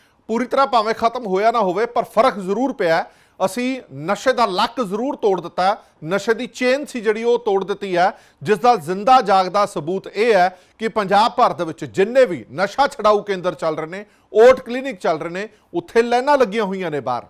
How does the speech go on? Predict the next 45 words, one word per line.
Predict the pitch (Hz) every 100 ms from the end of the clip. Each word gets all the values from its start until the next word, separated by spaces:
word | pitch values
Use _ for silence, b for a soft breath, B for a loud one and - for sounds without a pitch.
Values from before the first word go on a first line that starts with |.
| b b b b b
ਨਸ਼ਾ | 165 196 269
ਛਡਾਊ | 262 233 240
ਕੇਂਦਰ | 233 220 240
ਭਾਵੇਂ | 226 208
ਸਰਕਾਰੀ | 196 196 190 202 233
ਹੋਣ, | 208 240
ਪ੍ਰਾਈਵੇਟ | 233 190 202 233
ਹੋਣ, | - 220 262
ਉੱਥੇ | - - 240
ਲਗਾਤਾਰ, | 190 151 - 277 262 208 240
ਅ, | - _ - 180 185 190
ਨਸ਼ਾ | 185 160 202 - 262
ਛੱਡਣ | - 190 226
ਦੇ | 208
ਲਈ | 220
ਲੋਕ | 196 185 180
ਆ | 170 165 185
ਰਹੇ | 220
ਨੇ | 202 226 240 b b
ਔਰ | 208 220 220
ਇਸ | 180 170
ਦਾ | 151 220
ਪ੍ਰਮਾਣ | 220 190 170 190
ਕੁਝ | 214 220 220 185
ਅੰਕੜੇ | 185 175 131
ਵੀ | 107
ਨੇ, | 113
ਕੁਝ | 220 240 185
ਅੰਕੜੇ | 190 208 240 202
ਆਏ | 190 233
ਵੀ | 214
ਨੇ। | 185 247 b b b b b -
ਉਹਨਾਂ | 269 285 214
ਅੰਕੜੇ | 220 240 277
ਦਾ | 302
ਮਤਲਬ | 208 208 277 285
ਕੀ | 247 220
ਸਮਝਿਆ | 180 135 135
ਜਾਵੇ, | 113 110 117
ਉਹ | - 262 -
ਅੰਕੜੇ | 196 208 240 247
ਕੀ | - 277
ਕਹਿੰਦੇ | 208 156 123
ਨੇ? | 117 117
ਕਿਉਂਕਿ, | - 208 254 269